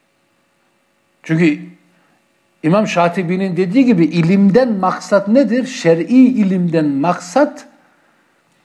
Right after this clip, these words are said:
bir kimsenin amel olarak salih düzeyine çıkıp Allah'ın razı olacağı ameli işlemiş olmasıdır.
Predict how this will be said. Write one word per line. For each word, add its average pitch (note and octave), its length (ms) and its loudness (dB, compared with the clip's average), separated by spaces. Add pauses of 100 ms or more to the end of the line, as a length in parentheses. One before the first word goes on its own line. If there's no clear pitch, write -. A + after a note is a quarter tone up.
(180)
bir B3+ 280 4
kimsenin F#3+ 640 -6
amel G#3+ 440 2
olarak F#3 540 -4
salih D#3+ 680 -2
düzeyine E3+ 440 -2
çıkıp - 480 -2
Allah'ın F3 800 0
razı F3+ 380 2
olacağı G3 360 2
ameli A#3 420 2
işlemiş C#4+ 420 0
olmasıdır. C#3+ 640 -4